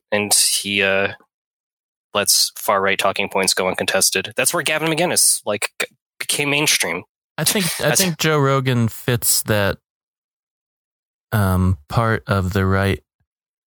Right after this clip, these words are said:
Speaker 2: that is, like, they, they, they, they don't really have, like, morals.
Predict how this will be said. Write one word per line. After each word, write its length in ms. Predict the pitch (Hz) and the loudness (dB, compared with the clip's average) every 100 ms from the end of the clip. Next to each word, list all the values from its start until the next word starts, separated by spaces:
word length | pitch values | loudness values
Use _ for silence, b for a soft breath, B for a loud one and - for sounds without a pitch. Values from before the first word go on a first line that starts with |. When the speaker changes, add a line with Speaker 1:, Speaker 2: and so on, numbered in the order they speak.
| _ _ _ _ | _ _ _ _
Speaker 2:
that 200 | - 104 98 | -2 0 0
is, 180 | 92 98 | 2 2
like, 300 | 92 92 - _ _ _ _ _ _ _ _ _ _ _ _ _ _ _ _ _ _ _ _ _ _ _ _ _ | 0 -2 -12 _ _ _ _ _ _ _ _ _ _ _ _ _ _ _ _ _ _ _ _ _ _ _ _ _
they, 140 | 139 135 - - _ _ _ _ _ _ _ _ | 0 0 -6 -20 _ _ _ _ _ _ _ _
they, 240 | 123 120 104 | 0 0 0
they, 280 | - 135 127 | -2 -2 -2
they 240 | 113 127 | -2 0
don't 240 | 120 110 104 | 0 -2 0
really 260 | 110 101 | 0 2
have, 440 | 98 95 98 98 104 | 2 2 2 0 0
like, 200 | 98 - | 0 0
morals. 640 | 98 104 117 135 139 - | 0 2 2 2 0 -2